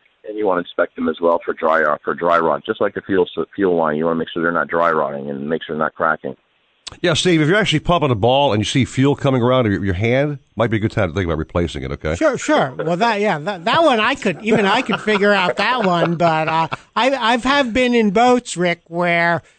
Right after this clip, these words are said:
Speaker 3: you have to pump it every time just to start the engine.
Speaker 2: Yeah.
Speaker 3: So when
Speaker 1: Well,
Speaker 3: you're
Speaker 1: that's probably on the, on the older carbureted motor engines, yeah, you're gonna end up priming them all the time.
Speaker 2: All
Speaker 3: Okay.
Speaker 2: right.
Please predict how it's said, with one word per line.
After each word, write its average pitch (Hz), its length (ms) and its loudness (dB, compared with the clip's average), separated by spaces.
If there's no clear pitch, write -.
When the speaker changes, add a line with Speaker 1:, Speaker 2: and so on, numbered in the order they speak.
Speaker 3:
you 196 180 0
have 214 240 0
to 208 80 -2
pump 240 340 2
it - 200 -6
every 233 380 2
time 240 400 2
just 196 240 -2
to 190 80 -6
start 233 400 0
the 127 180 -10
engine. 123 460 -16
Speaker 2:
Yeah. 92 240 -2
Speaker 3:
So 175 240 0
when 185 160 4
Speaker 1:
Well, 208 80 4
Speaker 3:
you're 214 180 4
Speaker 1:
that's - 80 -12
probably 131 280 2
on 113 100 2
the, 104 140 0
on 101 100 -2
the 104 80 2
older 104 280 4
carbureted 82 560 0
motor 80 280 2
engines, 78 320 -6
yeah, 73 140 -2
you're 71 180 -4
gonna 69 240 -10
end 78 100 -14
up 73 160 -10
priming 73 320 -8
them 64 120 -10
all 58 100 -4
the - 180 -12
time. - 240 -14
Speaker 2:
All 87 140 0
Speaker 3:
Okay. 90 240 0
Speaker 2:
right. 76 120 -14